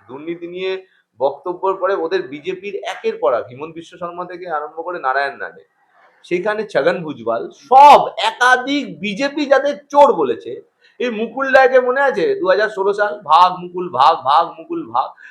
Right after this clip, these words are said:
মুকুল রায় দৌড়তে, দৌড়তে, দৌড়তে গিয়ে কোথায় শেষ করলো? বিজেপির পার্টি অফিসে। তাই বিজেপি চোর ডাকাতদের নিয়ে বিজেপি দল করছে। আর বিজেপি চোর ডাকাতরা যাদের ধরতে পারে না, তাদের বিজেপির মনে হয় তাদের বিজেপি অন্যান্য দেশে পা-, পাঠিয়ে দেয়।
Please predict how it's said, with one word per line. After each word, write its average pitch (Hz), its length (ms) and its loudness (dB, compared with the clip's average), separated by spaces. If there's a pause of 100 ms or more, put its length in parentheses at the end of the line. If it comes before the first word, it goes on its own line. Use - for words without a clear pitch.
(200)
মুকুল 233 260 -8
রায় 254 140 4
দৌড়তে, 233 360 4
দৌড়তে, 240 280 6
দৌড়তে 240 400 6
গিয়ে 240 100 -2
কোথায় 240 240 0
শেষ 226 200 -10
করলো? 254 180 -2
বিজেপির 139 380 -14
পার্টি 92 240 -14
অফিসে। - 200 -20 (580)
তাই 185 100 -10
বিজেপি 208 1000 -6 (420)
চোর 190 500 4
ডাকাতদের 165 840 2
নিয়ে 208 200 -4
বিজেপি 175 320 -8
দল 123 240 0
করছে। 90 300 -12
আর 113 80 -4
বিজেপি 131 640 -16
চোর 156 220 -12
ডাকাতরা 175 440 -4
যাদের 160 260 -4
ধরতে 165 260 -12
পারে 175 180 -4
না, 202 100 -10
তাদের 165 240 -8
বিজেপির 165 360 -12
মনে 151 200 -12
হয় 185 160 -8 (280)
তাদের 156 280 -4
বিজেপি 180 500 -8
অন্যান্য 180 880 -4
দেশে 180 240 -2
পা-, 139 280 -2
পাঠিয়ে 98 320 -8
দেয়। - 120 -20